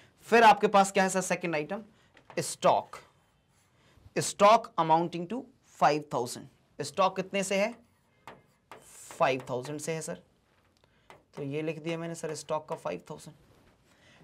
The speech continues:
नेक्स्ट आइटम मेरे पास है सर यहाँ पे cash in hand हंड्रेड रुपीज। Cash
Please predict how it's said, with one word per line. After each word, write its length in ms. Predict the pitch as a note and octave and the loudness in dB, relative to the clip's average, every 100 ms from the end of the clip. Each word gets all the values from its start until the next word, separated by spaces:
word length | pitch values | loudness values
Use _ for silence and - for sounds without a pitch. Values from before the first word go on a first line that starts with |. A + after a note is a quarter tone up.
| - | -2
नेक्स्ट 340 | F3 B3 - | 0 0 0
आइटम 260 | A3 G#3+ G#3+ | 0 0 0
मेरे 200 | E3+ E3 | 0 2
पास 300 | D#3+ C#3+ D3 | 2 2 0
है 60 | |
सर 180 | C#3+ C#3 | -6 -6
यहाँ 200 | B2+ B2+ | -6 -4
पे 140 | - A3+ - _ _ _ | -4 -4 -8 _ _ _
cash 260 | G#3 F3+ F#3 | 2 4 2
in 100 | F3 D3 | -2 -2
hand 220 | D#3+ G3+ - - | -4 -6 -12 -8
हंड्रेड 280 | D3 C#3 C3 | -6 -6 -8
रुपीज। 320 | C3+ B2+ A#2 - - - _ _ _ _ _ _ _ _ _ _ _ | -10 -12 -12 -12 -14 -16 _ _ _ _ _ _ _ _ _ _ _
Cash 340 | F3 G3 - | 2 2 2